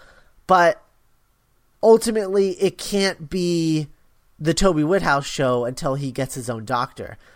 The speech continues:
And I think, and, and it'll, it would be interesting to see. I'm, I'm much more interested in seeing what Toby Woodhouse's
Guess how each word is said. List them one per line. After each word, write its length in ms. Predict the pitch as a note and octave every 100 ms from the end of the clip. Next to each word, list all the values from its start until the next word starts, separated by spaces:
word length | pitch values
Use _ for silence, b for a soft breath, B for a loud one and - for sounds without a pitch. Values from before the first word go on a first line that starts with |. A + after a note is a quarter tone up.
| b b _ -
And 140 | C#3
I 60 | C#3
think, 360 | D3 F3+ D#3+ -
and, 180 | E3 D#3+
and 220 | E3+ D#3+ - C#3+ D#3+
it'll, 260 | F#3+ F#3+
it 140 | D#3+ G3
would 140 | G3+
be 120 | F3+
interesting 460 | G#3+ G#3 G#3 G3+ F3+
to 100 | D#3+
see. 540 | - F#3 E3 C#3 B2 - b b
I'm, 180 | G3 G#3 -
I'm 220 | G3+ G3+
much 240 | B3 C#4 -
more 200 | A3 G#3+
interested 640 | G3 F#3+ G#3+ E3+ F#3+ F3+ D#3+
in 160 | D3+
seeing 560 | C#3+ F3 E3+ D#3+ C#3+ C3+
what 320 | D#3 D3+ D3+ - b b b b
Toby 320 | - A3 G3+
Woodhouse's 840 | F3+ F#3+ F#3 F3+ E3 D3+ D#3 C3+